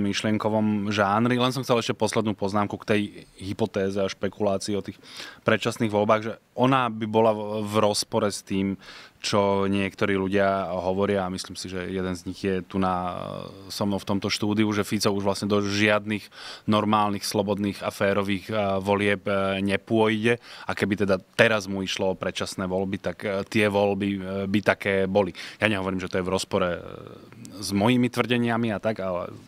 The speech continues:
teda dal som to tak, že, že niektorí ľudia si to myslia a táto hypotéza by bola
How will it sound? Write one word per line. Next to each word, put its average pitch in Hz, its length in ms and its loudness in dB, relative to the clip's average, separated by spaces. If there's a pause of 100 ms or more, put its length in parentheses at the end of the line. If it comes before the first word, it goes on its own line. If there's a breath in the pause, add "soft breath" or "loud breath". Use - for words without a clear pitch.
(100)
teda 90 240 -4 (400 loud breath)
dal 98 160 4
som 104 80 -2
to 95 160 -6
tak, 92 160 0
že, 87 320 -4 (160)
že 98 160 -4
niektorí 101 560 0
ľudia 87 400 -4
si - 160 -6
to 90 320 0
myslia 104 400 0
a 92 80 -8
táto 95 240 0
hypotéza 87 640 -6 (400 loud breath)
by 95 160 0
bola 90 240 2